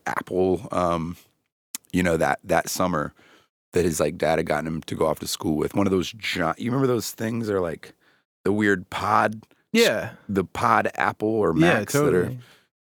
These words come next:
Speaker 1: he's had one of those. It's weird that computers existed. Still exist, I guess.
Speaker 2: Jones is still rocking that
Speaker 1: Yeah.
Speaker 2: Apple. Yeah.
Speaker 1: <laughs> That's what's up. Um,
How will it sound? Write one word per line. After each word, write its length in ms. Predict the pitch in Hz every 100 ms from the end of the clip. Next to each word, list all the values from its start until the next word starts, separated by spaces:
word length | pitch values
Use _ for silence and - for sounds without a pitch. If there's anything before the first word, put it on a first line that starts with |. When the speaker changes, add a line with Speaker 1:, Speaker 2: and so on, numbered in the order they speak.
| _
Speaker 1:
he's 140 | 101 98
had 140 | 101
one 120 | 92
of 60 | 90
those. 380 | 82 82 82 - _
It's 160 | - -
weird 220 | 170 147
that 260 | 73 -
computers 480 | - 92 - 95 85
existed. 500 | 85 - 76 - - - - _ _ _
Still 200 | - -
exist, 340 | 101 90 87 -
I 40 |
guess. 300 | 92 - - - - -
Speaker 2:
Jones 340 | 139 151 135
is 100 | 104
still 280 | - 131 110
rocking 480 | 101 76 - - 50
that 240 | 50 80 _ - -
Speaker 1:
Yeah. 260 | 113 131 127
Speaker 2:
Apple. 600 | - 95 - 220 - 226
Yeah. 240 | 131 113 - - - -
Speaker 1:
<laughs> 300 | - 135 -
That's 200 | 120 117
what's 200 | 110 104
up. 220 | 95 - _ -
Um, 500 | 117 120 110 107